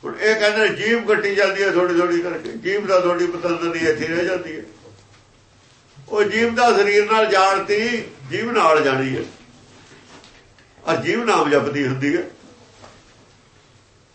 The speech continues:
ਜਿਹਵਾ ਲਫ਼ਜ਼ ਹੈ, ਜਿਹਵਾ। ਜੀਭ ਨਹੀਂ ਹੈ, ਜੀਭ ਭੱਬੇ ਨਾਲ ਹੁੰਦੀ ਹੈ। ਜੀਵ ਆਤਮਾ ਦੀ ਗੱਲ ਹੈ, ਜਪਣਾ ਆਤਮਾ ਨੇ ਹੈ।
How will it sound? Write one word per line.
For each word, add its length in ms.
ਜਿਹਵਾ 480
ਲਫ਼ਜ਼ 340
ਹੈ, 100
ਜਿਹਵਾ। 960
ਜੀਭ 300
ਨਹੀਂ 220
ਹੈ, 80
ਜੀਭ 240
ਭੱਬੇ 300
ਨਾਲ 160
ਹੁੰਦੀ 360
ਹੈ। 260
ਜੀਵ 320
ਆਤਮਾ 460
ਦੀ 200
ਗੱਲ 260
ਹੈ, 500
ਜਪਣਾ 360
ਆਤਮਾ 480
ਨੇ 200
ਹੈ। 360